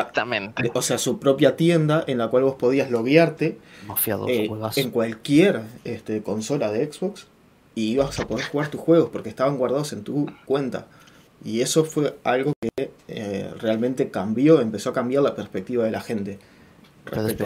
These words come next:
Speaker 3: dos,
Speaker 2: cómo jugar.
Speaker 3: juegazo.
Speaker 2: Aunque,
Speaker 1: A ver.
Speaker 2: ojo, Microsoft siempre se enfocó más al lado de los servicios.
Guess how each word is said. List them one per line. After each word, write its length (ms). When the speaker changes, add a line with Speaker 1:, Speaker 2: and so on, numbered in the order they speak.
Speaker 3:
dos, 180
Speaker 2:
cómo 60
jugar. 320
Speaker 3:
juegazo. 320
Speaker 2:
Aunque, 640
Speaker 1:
A 60
ver. 240
Speaker 2:
ojo, 180
Microsoft 600
siempre 260
se 100
enfocó 360
más 300
al 120
lado 220
de 100
los 160
servicios. 760